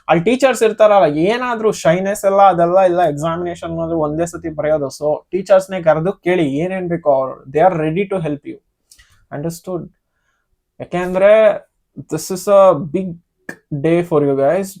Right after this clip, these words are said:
Don't ruin it. ಅದು ಇದು ಮಾಡಿ, ಪಕ್ಕದಲ್ಲಿ ಮಾತಾಡಿ, ಟೀಚರ್ಸ್ ಬೇರೆ ತರ ಅರ್ಥ ಮಾಡ್ಕೊಂಡು ಇದೆಲ್ಲ ಬೇಕಾಗಿಲ್ಲ. So be professional in that examination. ನಿಮ್ ಫ್ರೆಂಡ್ಸ್‌ಗಳು ಯಾರು ನಿಮ್ ಜೊತೆ ಬಂದಿರಲ್ಲ,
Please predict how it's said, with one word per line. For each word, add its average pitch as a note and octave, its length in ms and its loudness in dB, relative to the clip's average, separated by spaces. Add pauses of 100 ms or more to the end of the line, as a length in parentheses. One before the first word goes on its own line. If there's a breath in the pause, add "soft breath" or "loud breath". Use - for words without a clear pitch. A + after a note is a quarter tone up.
Don't F#3 260 -4
ruin F3 300 0
it. C#3+ 120 -4
ಅದು C#3+ 420 4
ಇದು D#3 200 0
ಮಾಡಿ, D3 840 -4 (600)
ಪಕ್ಕದಲ್ಲಿ D3 380 0
ಮಾತಾಡಿ, C#3 500 -2
ಟೀಚರ್ಸ್ C#3+ 580 -6
ಬೇರೆ C#3 240 0
ತರ C3+ 180 -6
ಅರ್ಥ C3+ 340 -2
ಮಾಡ್ಕೊಂಡು D3 500 -8
ಇದೆಲ್ಲ D3 280 0
ಬೇಕಾಗಿಲ್ಲ. C3 720 -4 (540 soft breath)
So G3 100 -6
be F3+ 200 2
professional F3 720 0 (540)
in D3 100 -4
that C#3+ 240 4
examination. C3+ 600 -8
ನಿಮ್ C#3 180 -6
ಫ್ರೆಂಡ್ಸ್‌ಗಳು D#3 600 -2
ಯಾರು D3+ 300 2
ನಿಮ್ C#3+ 160 -4
ಜೊತೆ C#3 220 0
ಬಂದಿರಲ್ಲ, C3 500 0